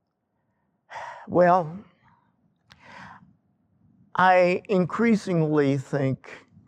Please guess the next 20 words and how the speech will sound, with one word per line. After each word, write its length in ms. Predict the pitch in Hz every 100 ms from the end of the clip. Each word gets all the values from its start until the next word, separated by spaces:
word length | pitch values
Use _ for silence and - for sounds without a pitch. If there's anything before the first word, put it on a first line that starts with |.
| _ _ _ _ -
that 260 | 143 143
Christianity 1200 | - 170 170 - 151 135 131 131 110 120 120 135 _ _ _ _ -
is 200 | 170 113
like 280 | 123 127 113
Nebraska. 800 | 135 123 117 113 117 - - - _ _ _ _ _ _ _ _ _ _ _ _ _ _ - - -
Nebraska, 960 | 160 143 208 262 262 - 160 139 143 160
if 180 | 170 135
you've 200 | 160 135
ever 240 | 185 196
driven 580 | 190 156 190 180 180 160
through 580 | 151 - 170 208 196 139
it, 260 | 117 - - _ _ _ _ _ _ _ - - - - - -
is 100 | 254
not 280 | 247 277 277
what 180 | 247 233
you 160 | 247 196
call 300 | 208 190 185
your 200 | 180 175
most 340 | 180 185 180
exciting 1080 | 170 - - 214 220 202 147 131 151 175